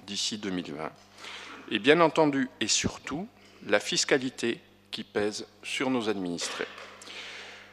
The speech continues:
Seul le coefficient de rigidité nous échappe, car il est défini pour encore longtemps par les charges de structure dont nous avons hérité. Préalablement, je souhaiterais vous dire quelques mots sur la situation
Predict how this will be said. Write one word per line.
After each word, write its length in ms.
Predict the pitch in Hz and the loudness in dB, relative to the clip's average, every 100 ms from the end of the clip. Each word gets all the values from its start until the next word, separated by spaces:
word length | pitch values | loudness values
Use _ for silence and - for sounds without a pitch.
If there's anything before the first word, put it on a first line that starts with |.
| - | 0
Seul 420 | - 208 202 110 - - - - - | 8 10 10 6 -4 -16 -20 -18 -2
le 200 | 117 127 | 4 6
coefficient 800 | - - - 160 - 143 120 104 | 8 8 8 2 4 6 6 6
de 140 | 101 | 2
rigidité 560 | 101 143 147 135 131 120 | 0 0 0 0 4 4
nous 180 | 101 | 4
échappe, 500 | 95 - 139 - - - - - - | 4 6 6 4 -8 -16 -18 -10 6
car 160 | 117 | 6
il 120 | 127 113 | 6 4
est 60 | |
défini 480 | 117 175 - 139 120 | 6 4 6 4 4
pour 200 | - 107 | 4 4
encore 340 | 110 110 98 98 | 4 6 4 6
longtemps 500 | 143 135 120 120 - - - - - | 4 4 2 2 -2 -16 -20 -20 -4
par 120 | 104 | -2
les 80 | 95 | 2
charges 380 | - 190 165 131 | 6 8 8 4
de 40 | |
structure 600 | 131 - 127 - 117 123 143 - | -4 -4 -4 -2 -2 -2 -10 -14
dont 220 | 107 139 | -2 0
nous 180 | 160 131 | 2 4
avons 200 | 123 135 | 4 4
hérité. 440 | 120 98 - - - - - - - - - - - - - - | 2 -2 -4 -8 -8 -20 -20 -16 -12 -10 -10 -12 -14 -16 -20 4
Préalablement, 760 | - 170 170 165 170 185 220 - - - - | 10 10 10 8 8 8 8 4 -10 -20 -4
je 180 | 139 151 | 2 4
souhaiterais 480 | - 170 - - 175 | 6 6 6 4 4
vous 140 | 147 | 4
dire 220 | 139 151 | 4 4
quelques 280 | - 135 - | 6 4 6
mots 240 | 135 151 180 | 6 6 4
sur 240 | - 123 | 2 4
la 100 | 127 | 4
situation 760 | - 127 - 127 - - 127 | 2 -4 2 4 6 6 4